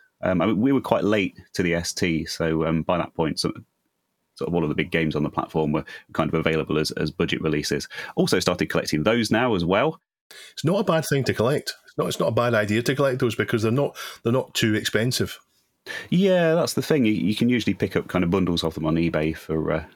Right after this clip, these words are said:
Speaker 1: not a lot of money. So, um, but when it comes to, when it comes to big box games, obviously P C, uh, in the nineties was kind of my era. So Duke Nukem and Quake and Carmageddon and all that kind of stuff.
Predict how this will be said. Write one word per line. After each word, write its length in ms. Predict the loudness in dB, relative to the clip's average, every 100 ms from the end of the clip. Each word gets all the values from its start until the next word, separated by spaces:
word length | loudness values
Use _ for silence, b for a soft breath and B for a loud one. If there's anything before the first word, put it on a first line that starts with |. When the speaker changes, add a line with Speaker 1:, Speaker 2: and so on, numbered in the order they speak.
| _ -4
Speaker 1:
not 240 | -4 -2
a 40 | -4
lot 140 | -2
of 60 | -2
money. 280 | 0 0
So, 420 | -2 -4 -2 -2 -4 B B B B B _ 0
um, 360 | 2 4 2
but 120 | 4 2
when 120 | 2
it 40 |
comes 140 | 2 2
to, 140 | 2
when 160 | 2 2
it 40 |
comes 140 | 0 0
to 100 | 0
big 260 | 0 -2
box 360 | -2 -2 -4 -4
games, 360 | 0 0 2 0
obviously 200 | -2 -4
P 200 | -2 -2
C, 440 | 0 0 0 -2 -4
uh, 60 | -4
in 140 | 0
the 80 | 0
nineties 400 | 0 0 -2 -4
was 140 | -4 -4
kind 200 | -2 0
of 80 |
my 320 | 0 0 -2 -6 _ -2
era. 360 | 0 0 -2
So 420 | -4 -4 -2 -4 -4 -10 -14 -6
Duke 180 | -6 -2
Nukem 520 | -4 -4 -4 -4 -6
and 280 | -10 -18 -20 -6
Quake 420 | -2 -2 -4 -10
and 140 | -14
Carmageddon 640 | -4 -2 0 0 -2 -2 -2
and 100 | 0
all 140 | 0
that 140 | -2 -4
kind 200 | -4 -4
of 80 |
stuff. 380 | -4 -4 -6 -8